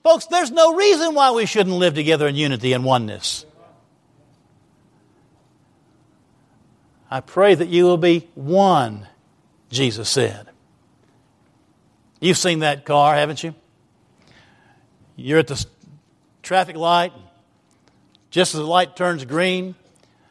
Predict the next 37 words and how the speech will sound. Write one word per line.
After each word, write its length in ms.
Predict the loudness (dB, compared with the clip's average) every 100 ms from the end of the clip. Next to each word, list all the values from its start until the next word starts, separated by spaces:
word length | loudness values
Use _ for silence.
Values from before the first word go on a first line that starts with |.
| _
there's 140 | 0 0
a 60 |
two-headed 420 | 2 4 4 4 2
person 320 | 2 2 -6
in 60 |
that 160 | -6 -2
car. 360 | 0 0 -2 -16 _ _ _ _ _ _ _
They're 120 | -2 0
sitting 260 | 0 -2
so 160 | 0 0
close 260 | 2 0
together, 380 | -2 -2 -2 -2
it's 120 | -6
just, 180 | -6 -6 _ _ _ _ _ _ _ _
it 100 | -4
looks 160 | -2 0
like 160 | 0 2
one 160 | 0
person 240 | 2 0 0
with 100 | 0
two 120 | 2
heads. 380 | 2 0 -10 -20 _ _ _ _ _ _ _ -6
And 140 | -2
he 80 | -2
decides 360 | 0 0 0
to 60 | -2
turn, 340 | -2 -2 -2 -2
to, 120 | 0
to, 180 | 0 0
to 160 | 0
lean 200 | 0 2
over 240 | 2 0 -4
and 200 | -4 -2
give 160 | 0
her 120 | 0
a 40 | -4
kiss. 560 | 0 -2 -2 -10 -10